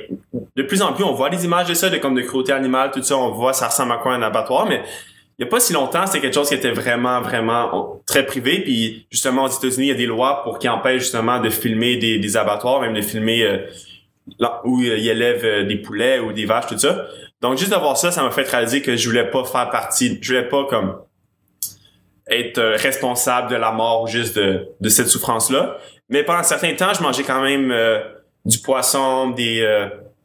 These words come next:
tu sais, j'étais plus comme pescadarien. Donc, euh, puis des fois, je mangeais quand même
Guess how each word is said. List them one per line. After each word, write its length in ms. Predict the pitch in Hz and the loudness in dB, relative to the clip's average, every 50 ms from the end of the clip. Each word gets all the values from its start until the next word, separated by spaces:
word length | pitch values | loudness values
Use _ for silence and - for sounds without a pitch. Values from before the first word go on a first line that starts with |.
| _ _ _ _ _ _ _ | _ _ _ _ _ _ _
tu 80 | - 165 | 0 2
sais, 60 | - 175 | 2 2
j'étais 80 | 143 | 2
plus 140 | - 214 214 | 2 0 2
comme 200 | - 180 143 - - | 2 2 0 0 -2
pescadarien. 720 | 147 - - - 135 127 131 120 123 127 127 131 175 202 208 - - - - - _ _ _ _ _ | -4 -2 0 0 0 2 0 0 0 0 0 0 -2 -2 -6 -10 -16 -20 -20 -20 _ _ _ _ _
Donc, 320 | - 131 127 123 - - 127 | 0 0 0 0 -2 0 0
euh, 400 | 123 117 113 113 110 113 117 113 | 2 4 4 4 4 2 2 0
puis 100 | 113 - 135 | 0 -2 0
des 20 | 135 | 0
fois, 100 | 175 156 | 0 0
je 80 | 156 | 0
mangeais 180 | 143 127 120 127 | 0 0 0 0
quand 120 | 123 135 131 | 0 0 2
même 240 | 127 123 120 - | 2 2 0 -2